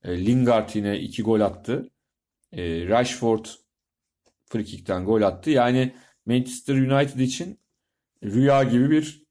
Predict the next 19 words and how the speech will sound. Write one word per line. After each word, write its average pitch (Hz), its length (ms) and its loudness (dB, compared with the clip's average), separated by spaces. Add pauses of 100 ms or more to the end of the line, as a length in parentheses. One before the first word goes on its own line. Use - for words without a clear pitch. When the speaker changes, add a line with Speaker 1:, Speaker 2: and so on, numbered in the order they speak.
(180)
Speaker 2:
e, 98 300 -4
geceydi. 131 600 2
Speaker 1:
Evet, 127 160 2
yani 117 140 0
bu 156 300 -2 (320)
tek 156 220 -2
maç 139 300 0
Cardiff 127 300 0
City 117 200 -4
maçı 110 260 -4
sonuç 127 480 -4 (200)
şeyleri, 117 420 0
sorunları 123 600 -2
tamamen 123 380 2
çözmez 117 360 0
Speaker 2:
Çok 143 200 -2
Speaker 1:
ve 160 40 0
Speaker 2:
mümkün 131 360 2
değil. 90 200 -6